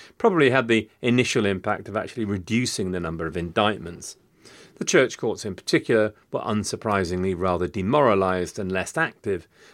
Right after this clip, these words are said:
though secular courts may have taken up some of the slack. If an arbitrary date for a change is needed, and arbitrary dates are a fun feature of history, so that we can argue about them,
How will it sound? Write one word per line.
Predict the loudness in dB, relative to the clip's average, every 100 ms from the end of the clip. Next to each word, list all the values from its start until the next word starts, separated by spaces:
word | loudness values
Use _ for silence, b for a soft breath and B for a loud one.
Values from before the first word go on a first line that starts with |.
| -2
though | 0
secular | 0 -4 -2 -4
courts | -4 -6 -6
may | -2 2 4
have | 2 -2
taken | -8 -8 -12
up | -14 -12
some | -12
of | -12
the | -10
slack. | -8 -4 -6 -8 -20 _ _ _ _ _ _ _ _ b b b b b _
If |
an | 4 6
arbitrary | 6 4 0 0 0
date | 4 2 2
for | -4 -8
a |
change | -2 2 4 4 0
is | -2
needed, | 2 4 4
and | 4
arbitrary | 2 0 -4 -10
dates | -4 -2 -2 -6
are | -6 -4
a |
fun | -4 -6 -8
feature | -4 -6 -4 -10
of | -8
history, | -8 -4 -4 -4
so | -10
that | -10
we | -10
can | -6
argue | -4 -2
about | 0 0 0
them, | -6